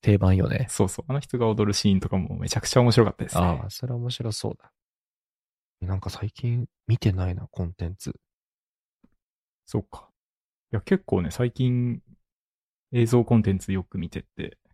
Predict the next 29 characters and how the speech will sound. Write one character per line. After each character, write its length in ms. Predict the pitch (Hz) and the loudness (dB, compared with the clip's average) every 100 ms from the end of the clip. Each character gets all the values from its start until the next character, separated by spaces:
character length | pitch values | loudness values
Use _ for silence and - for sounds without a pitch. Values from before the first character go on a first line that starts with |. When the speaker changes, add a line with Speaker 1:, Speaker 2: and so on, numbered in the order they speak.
| _ | _
Speaker 1:
は 140 | 92 | 0
い 40 | 87 | 0
は 140 | 87 | -2
い 40 | 90 | -6
は 120 | - | -8
い 60 | |
は 240 | 98 - - | -10 -12 -14
い。 40 | - _ 131 | -14 _ -10
Speaker 2:
あ 60 | |
と 160 | - 101 | -6 -6
は 100 | 90 | -6
ね、 200 | - - _ _ _ _ _ - 110 | -12 -16 _ _ _ _ _ -14 -12
不 140 | - | -2
適 220 | 226 214 | -2 0
切 220 | - 135 | 0 6
に 80 | 117 | 8
も 80 | 98 | 8
程 240 | 101 120 | 6 4
が 160 | 143 143 | 4 4
あ 40 | |
る 180 | 139 104 | 4 4
を 60 | 98 | 4
見 120 | 107 | 4
て 140 | 117 | 6
る 100 | 92 - _ | 4 2 _
と、 380 | 117 113 92 - _ _ - | 2 2 2 -6 _ _ -8
Speaker 1:
う 40 | |
ん。 160 | 92 87 _ | -6 -6 _
Speaker 2:
必 120 | - | -8